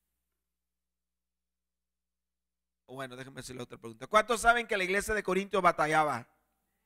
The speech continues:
Si usted no sabe eso, lea Primera y Segunda los Corintios.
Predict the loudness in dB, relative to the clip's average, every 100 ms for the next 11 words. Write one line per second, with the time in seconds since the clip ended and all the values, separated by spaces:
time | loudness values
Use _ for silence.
0 | _ _ _ _ _ _ _ _ -10 -2
1 | 0 2 4 2 2 -2 -2 0 0 0
2 | -4 -2 -2 -2 -6 -2 0 0 0 -2
3 | -2 -4 -8 -8 -12 -20